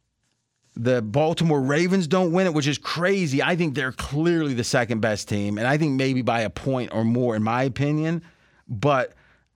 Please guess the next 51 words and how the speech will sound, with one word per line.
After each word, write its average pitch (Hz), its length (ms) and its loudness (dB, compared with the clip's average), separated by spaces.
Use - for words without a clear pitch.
I'm 175 200 0
not 170 200 0
sure. 147 480 0
I 147 80 2
don't 175 140 0
think 143 160 -4
Philly, 180 640 -2
Kansas 151 360 0
City, 185 380 0
and 190 140 -2
listen, 135 260 -2
Mahomes 151 360 2
won 139 280 0
it. 123 80 -2
It'd 117 180 -6
be 127 100 -2
hard 131 260 0
to 120 80 -4
say 127 260 0
it 113 80 -2
was, 104 200 -4
uh, 104 120 -4
fraudulent, 117 720 0
but 139 160 0
who's 262 340 0
the 320 100 -2
third 190 320 0
best? 202 240 -2
I 165 40 2
mean, 175 180 2
like, 170 240 -2
I, - 140 -8
my 170 200 2
point 185 340 2
is, 143 280 -2
I, 139 220 -4
I 151 100 0
don't 180 240 0
think 190 200 2
those 151 180 0
three 151 200 0
teams 135 300 0
are 120 60 0
that 107 240 0
close. 110 280 0
Maybe 220 280 2
Buffalo 220 520 0
is 180 380 2
right 113 220 2
up 98 180 -4
there. 67 460 -6